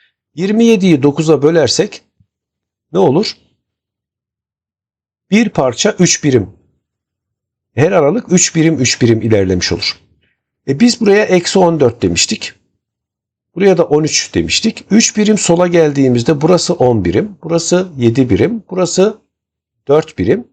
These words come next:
E, dört, dört olur. Dörtten üç birim sola geldiğimizde bir olur. Birden üç birim eksi iki olur. Eksi beş, eksi sekiz, eksi on bir ve eksi on dört. Evet, bu şekilde yerleştirebiliriz.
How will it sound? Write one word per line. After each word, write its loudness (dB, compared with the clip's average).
E, 2
dört, 0
dört 0
olur. -8
Dörtten 2
üç -2
birim 0
sola 2
geldiğimizde 0
bir 2
olur. 2
Birden 2
üç 0
birim 2
eksi 0
iki -2
olur. 0
Eksi -2
beş, 0
eksi -2
sekiz, 0
eksi -2
on 0
bir 0
ve 2
eksi 0
on -2
dört. -10
Evet, 0
bu -2
şekilde -2
yerleştirebiliriz. -2